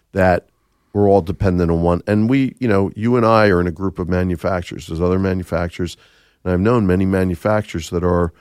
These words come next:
beholden to one major customer. When that dries up, they're in a lot of trouble. And I think on some level, you knew that, and you saw that as an opportunity to move forward, which I think is amazing,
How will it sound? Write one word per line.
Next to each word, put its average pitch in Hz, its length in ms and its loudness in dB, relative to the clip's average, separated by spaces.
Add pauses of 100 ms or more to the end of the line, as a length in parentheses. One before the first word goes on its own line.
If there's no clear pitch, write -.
(460)
beholden 98 600 0
to - 120 -6
one 95 320 0
major 90 300 -2
customer. 80 540 -2
When 85 180 -2
that 90 180 -2
dries 85 380 -2
up, 113 300 -2
they're 85 140 -6
in 82 60 -2
a 82 60 -2
lot 82 180 -2
of 78 60 -8
trouble. 82 440 -4 (640)
And 87 120 -4
I 87 80 -2
think 95 220 -6
on 87 120 -2
some 107 380 0
level, 95 460 2 (100)
you 101 180 -4
knew 110 220 -2
that, 78 420 -4 (640)
and 92 180 -4
you 95 100 -4
saw 95 260 0
that 90 180 2
as 78 120 -8
an 82 80 -6
opportunity 80 540 -6
to 76 80 -6
move 76 220 -8
forward, 80 460 -8
which - 200 -14
I 69 80 -8
think 76 260 -14
is 65 260 -14
amazing, 78 480 -12